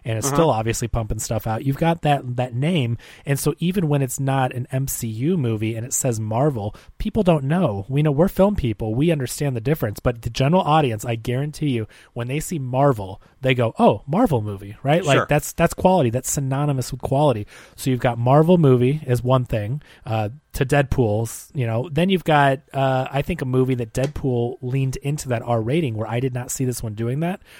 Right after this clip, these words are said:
Speaker 1: So I think that the trailers were really funny for Deadpool,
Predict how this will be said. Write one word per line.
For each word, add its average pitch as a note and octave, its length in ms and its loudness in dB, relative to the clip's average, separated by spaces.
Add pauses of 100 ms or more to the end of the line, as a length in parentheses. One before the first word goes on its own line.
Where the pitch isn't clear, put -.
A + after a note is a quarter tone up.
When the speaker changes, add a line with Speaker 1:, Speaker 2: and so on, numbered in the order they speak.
Speaker 1:
So A#2 240 0
I A#2 160 2
think B2+ 280 -4
that A#2 300 0
the - 80 -8
trailers D#3 520 4
were C#3 80 4
really D3 240 4
funny D3+ 400 2
for C#3 160 -2
Deadpool, C#3 480 0